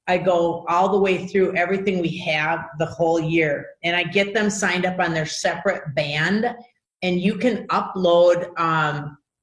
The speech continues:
we haven't done this for our little ones, but I think we're gonna do it next year, is we can upload their videos each week into band. That'd be so much easier than before. We were making Facebook links and sending them out the,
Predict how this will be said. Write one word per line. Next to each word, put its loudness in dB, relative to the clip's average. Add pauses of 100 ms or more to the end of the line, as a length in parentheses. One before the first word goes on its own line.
(200)
we 2
haven't -2
done 0
this -6
for 0
our 2
little -2
ones, -4
but -2
I -2
think -6
we're -2
gonna -2
do 2
it 0
next -4
year, 0
is -2
we -2
can -2
upload 2
their 0
videos 0
each -8
week -2
into 0
band. -4 (340)
That'd 0
be -6
so 0
much -4
easier 0
than -2
before. 2
We 2
were 0
making -4
Facebook -4
links -2
and -4 (280)
sending -2
them -2
out -4
the, 2